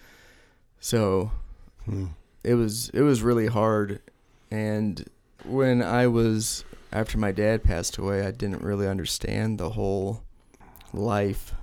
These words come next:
Speaker 1: thing. And it really frustrated me that my dad had a lot of sicknesses, but he was always traveling, always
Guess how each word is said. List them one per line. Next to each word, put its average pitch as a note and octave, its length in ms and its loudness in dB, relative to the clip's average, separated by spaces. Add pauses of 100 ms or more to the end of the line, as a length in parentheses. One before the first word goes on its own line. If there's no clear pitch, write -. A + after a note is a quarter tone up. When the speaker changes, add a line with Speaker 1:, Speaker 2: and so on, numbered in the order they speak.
(220)
Speaker 1:
thing. F#2 440 -2
And F#2+ 380 -4
it G2 180 -2 (160)
really A2+ 500 2 (880)
frustrated B2 720 6
me A#2 400 4 (320)
that G#2 420 0 (340)
my G#2+ 220 -2
dad G#2+ 260 2
had G#2 160 -2
a F2+ 60 -4
lot F#2 180 -2
of F2 80 -4
sicknesses, F2+ 720 -4
but F2+ 180 -2
he G#2 140 -4
was G2 280 -4 (560)
always G#2 340 0
traveling, G2+ 540 -2
always G#2 500 -4